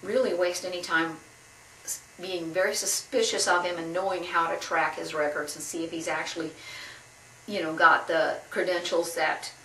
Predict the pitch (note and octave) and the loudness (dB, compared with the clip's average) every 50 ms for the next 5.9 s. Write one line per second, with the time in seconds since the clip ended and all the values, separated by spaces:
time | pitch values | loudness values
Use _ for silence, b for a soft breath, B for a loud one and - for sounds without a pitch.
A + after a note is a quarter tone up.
0 | - - - - - - - - - B3+ A#3+ G3+ F#3+ F3+ F3+ - - - G#3 G3 | -20 -20 -20 -20 -20 -20 -20 -14 -8 -8 -6 -6 -6 -6 -6 -4 2 6 8 8
1 | F#3 F3+ F3+ - G#3+ E3+ F3 E3+ E3 D#3 D#3 - E3 E3+ E3 E3 D#3 D#3+ D#3 D#3 | 8 8 4 2 0 0 2 2 2 2 2 2 2 0 0 0 -2 -2 -2 -2
2 | D3+ D#3 D#3 E3+ E3 D#3+ D#3+ E3 E3 - G#3+ G#3 G#3+ G3+ F#3+ F3+ F3 F3 - G3+ | -2 -4 -2 -2 -2 -2 -2 -2 -2 -2 -2 0 0 0 0 0 -2 -2 -4 -4
3 | F3+ F3+ E3+ E3 E3 E3 - B B B B B B B B B B - C#4 B3+ | -2 -2 0 0 -2 -2 -4 B B B B B B B B B B 0 2 2
4 | A3+ A3+ G#3+ G#3 - - F3 F#3+ B3 D4 E4+ A4+ - C#4 C4+ G3+ F#3 F3 - - | 4 4 4 4 4 2 6 8 8 8 8 6 2 2 4 4 4 4 2 0
5 | - - F3+ E3+ E3+ E3+ E3 - E3+ E3 E3 D#3+ D#3 D3+ D3+ D3 D3 | -2 -2 -2 -2 -4 -4 -4 -4 -6 -6 -8 -6 -4 -4 -4 -4 -6